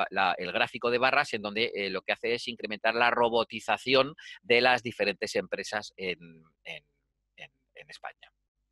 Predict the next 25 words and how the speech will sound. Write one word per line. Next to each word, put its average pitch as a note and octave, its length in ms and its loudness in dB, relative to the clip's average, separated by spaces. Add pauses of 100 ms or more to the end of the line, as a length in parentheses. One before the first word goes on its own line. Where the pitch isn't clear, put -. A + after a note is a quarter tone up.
(840)
Y A#2 160 -8
claro, C#3+ 220 4
existen C3 340 -2
ya C#3 120 6
páginas C#3+ 360 0
web E3 120 -2
en F3+ 80 0
donde C#3 120 2
te B2 140 -2
calculan B2 480 2
la B2+ 140 4
probabilidad C3+ 520 4
de C3+ 100 -2
que C3+ 120 -2
tu C3 160 -10
trabajo B2 480 2
sea D3+ 180 2
sustituido G2 680 -4
por F2+ 140 -2
el F2 100 -4
de F2+ 60 -8
un D#2+ 80 -10
robot. D#2+ 280 -6 (720)
Es F2+ 100 -14
decir, F#2+ 420 0